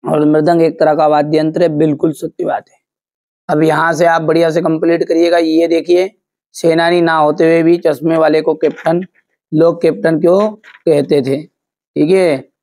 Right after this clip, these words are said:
आँख की खोज, ये देख लीजिए यहाँ से बढ़िया से।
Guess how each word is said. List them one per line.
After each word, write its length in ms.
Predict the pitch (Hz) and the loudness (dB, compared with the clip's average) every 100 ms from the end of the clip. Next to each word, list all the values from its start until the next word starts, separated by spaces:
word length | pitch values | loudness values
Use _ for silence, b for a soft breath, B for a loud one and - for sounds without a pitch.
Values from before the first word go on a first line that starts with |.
| _ | _
आँख 360 | 160 165 175 175 | -2 0 0 -2
की 120 | 190 175 | 0 0
खोज, 360 | 165 175 180 175 202 - _ - | 2 2 2 0 -4 -8 _ -8
ये 180 | 147 151 | -2 2
देख 200 | 147 143 | 2 0
लीजिए 280 | 156 156 165 | 0 0 0
यहाँ 180 | 156 156 | 0 -2
से 100 | 165 | 0
बढ़िया 300 | 180 190 175 | 2 2 2
से। 200 | 139 | -2